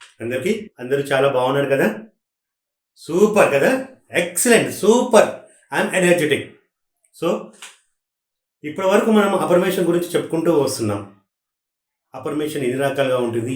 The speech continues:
ఏ విధంగా చేయాలి, దాంట్లో ఏమేమి పెట్టుకోవాలి, ఎట్లా పెట్టుకోవాలి, సంకల్పం అంటే ఏంది, సంకల్ప శక్తులు ఎన్ని రకాలు ఉంటాయి, ఓకే, సంకల్ప శక్తి ఏ విధంగా సాధ్యమవుతుంది అని ఒకసారి మనం,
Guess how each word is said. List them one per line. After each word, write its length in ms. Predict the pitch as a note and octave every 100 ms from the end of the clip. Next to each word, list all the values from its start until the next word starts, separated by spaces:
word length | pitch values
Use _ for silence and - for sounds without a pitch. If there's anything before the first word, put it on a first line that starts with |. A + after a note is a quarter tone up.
| A#2
ఏ 60 | C#3
విధంగా 320 | C#3 C3+ C3
చేయాలి, 400 | B2 A#2 A2+ C3
దాంట్లో 240 | A#2+ A#2
ఏమేమి 420 | A#2 A#2+ C#3+ C#3 C#3
పెట్టుకోవాలి, 720 | C3 A#2 A2+ A2 A2+ C#3+ - - - -
ఎట్లా 220 | A2+ E3
పెట్టుకోవాలి, 440 | D3 - - A#2 C3+
సంకల్పం 540 | B2+ A#2+ D3 D3+ C#3
అంటే 140 | B2 A#2
ఏంది, 160 | A#2 B2
సంకల్ప 360 | A#2 D3 C#3
శక్తులు 300 | C#3 - C3+
ఎన్ని 160 | A2+ A#2+
రకాలు 340 | A#2+ A#2 A2
ఉంటాయి, 380 | G#2+ A#2 - - - - _ -
ఓకే, 140 | B2 F3+ - _ _
సంకల్ప 360 | C#3 B2+ D#3+ D3+
శక్తి 340 | D#3 C#3+ B2
ఏ 40 | C3+
విధంగా 320 | D#3 D3+ D3+
సాధ్యమవుతుంది 880 | C3+ A#2+ A2+ C3+ C3 G#2+ A2 A2 D3
అని 180 | B2+ B2+
ఒకసారి 460 | - A#2+ C3+ C#3
మనం, 180 | C#3 C3